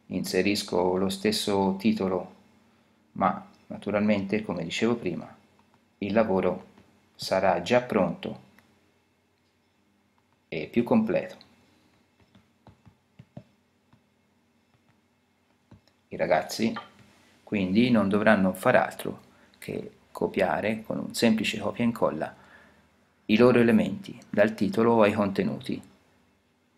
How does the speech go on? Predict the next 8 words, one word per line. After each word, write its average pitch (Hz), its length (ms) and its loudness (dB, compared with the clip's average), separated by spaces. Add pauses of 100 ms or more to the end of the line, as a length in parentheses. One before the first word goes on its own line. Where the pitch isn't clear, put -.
(180)
che 101 100 0
avranno 113 300 4
già 120 160 4
realizzato 107 920 6
sicuramente 107 1000 -2
su - 220 -4
un'altra 98 800 2
applicazione 92 840 -2